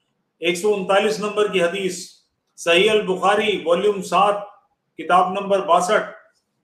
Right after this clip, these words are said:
चौसठ नंबर की हदीस, पैंसठ नंबर की हदीस, अट्ठासी नंबर की हदीस, ये सारी बताती हैं। और, और दे रहा हूं, सही मुस्लिम आठवें नम-, आठ नंबर की किताब, हदीस नंबर तैंतीस सौ ग्यारह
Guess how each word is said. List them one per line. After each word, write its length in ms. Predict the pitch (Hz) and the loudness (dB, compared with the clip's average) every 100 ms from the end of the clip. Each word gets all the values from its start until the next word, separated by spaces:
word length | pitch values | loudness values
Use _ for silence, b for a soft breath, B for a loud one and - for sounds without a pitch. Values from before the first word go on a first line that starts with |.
| _ - | _ -4
चौसठ 400 | 185 190 214 202 | -2 0 -2 -2
नंबर 280 | 190 202 180 | -2 -2 -2
की 100 | 165 | -4
हदीस, 680 | 160 202 185 - - _ _ - | -4 -4 -4 -8 -16 _ _ -4
पैंसठ 380 | 165 180 226 202 | 0 0 -2 -2
नंबर 300 | 190 196 180 | -2 -2 -2
की 100 | 170 | -4
हदीस, 440 | 170 196 185 - | -4 -4 -6 -10
अट्ठासी 500 | - 151 160 175 202 | -14 -6 -2 -2 -2
नंबर 300 | 196 185 190 | -4 -4 -6
की 100 | 180 | -4
हदीस, 600 | 170 165 190 175 - _ _ _ _ _ _ _ _ _ _ _ _ _ _ _ _ - | -4 -4 -6 -8 -12 _ _ _ _ _ _ _ _ _ _ _ _ _ _ _ _ -4
ये 140 | 175 | -4
सारी 360 | 180 175 - 240 | 0 2 2 2
बताती 480 | 214 202 196 202 180 | 0 2 0 0 -4
हैं। 100 | 190 | -2
और, 320 | 196 233 - | 0 0 -2
और 220 | 180 180 | -4 -4
दे 140 | 175 170 | -2 -2
रहा 100 | 160 | -2
हूं, 120 | 160 | -2
सही 260 | 185 208 | -2 0
मुस्लिम 520 | 208 190 220 214 156 - _ _ _ _ _ - | 0 -4 0 -2 -4 -14 _ _ _ _ _ -2
आठवें 400 | 147 175 185 214 | 0 2 0 -2
नम-, 240 | 214 190 | -2 -4
आठ 280 | 170 175 185 | -2 -2 -2
नंबर 260 | 202 208 202 | -2 -2 -2
की 140 | 202 | -4
किताब, 600 | 170 170 190 - - - _ _ _ _ _ _ - | -4 0 2 0 -6 -20 _ _ _ _ _ _ -8
हदीस 320 | 147 208 185 | -4 -4 -4
नंबर 300 | 202 196 220 | -6 0 0
तैंतीस 460 | 214 180 180 202 - | 0 -6 -6 -8 -4
सौ 120 | 196 | -4
ग्यारह 340 | 170 185 185 | 2 2 2